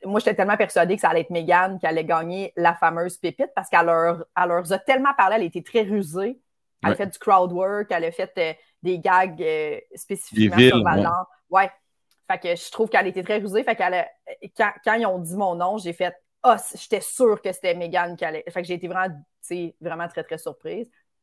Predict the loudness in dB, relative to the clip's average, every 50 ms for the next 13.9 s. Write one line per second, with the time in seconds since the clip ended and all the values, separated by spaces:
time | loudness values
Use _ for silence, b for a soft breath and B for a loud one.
0 | _ -4 -4 -2 -2 -2 -2 -2 -2 -2 -4 -4 -4 -2 0 0 2 2 4 4
1 | 2 0 -2 -2 -4 0 0 0 0 -2 -6 -6 -4 -6 -4 -4 -6 -8 -8 -8
2 | -12 _ _ _ -6 -6 -4 -4 -4 -6 -6 -8 -8 -10 -10 -10 -12 -12 -10 -6
3 | -4 -4 -4 -4 -6 -8 -6 -6 -6 -4 -2 2 2 2 2 0 -6 -8 -8 -8
4 | -8 -4 -4 -4 -2 -4 -4 -4 -4 -6 -4 -4 -4 -4 -4 -6 -6 -6 -8 -10
5 | -10 -8 -8 -8 -8 -8 -8 -6 -4 -4 -4 -2 -4 -6 -6 -4 -4 -4 -4 -6
6 | -12 -10 -8 -8 -4 -2 -2 -4 -4 -4 -10 -12 -12 -8 -6 -6 -6 -4 -4 -4
7 | -4 -4 -4 -6 -8 -8 -8 -6 -6 -6 -6 -4 -4 -6 -6 B B B B B
8 | B -2 0 0 0 0 0 0 -2 0 2 2 2 2 2 2 0 0 -2 -4
9 | -10 _ _ _ _ _ _ _ _ _ _ _ -8 -8 -6 -4 -4 -2 0 0
10 | 0 2 0 -2 -2 -2 -2 -4 -6 -6 -10 -10 -4 0 2 2 2 2 0 -2
11 | -2 -4 -6 -2 0 0 0 2 2 2 2 2 2 -2 -6 -8 -4 -2 2 4
12 | 4 6 6 6 4 4 2 4 4 4 4 6 6 6 6 8 8 8 8 10
13 | 8 6 6 4 4 6 6 6 4 2 0 -2 -2 0 0 0 0 -2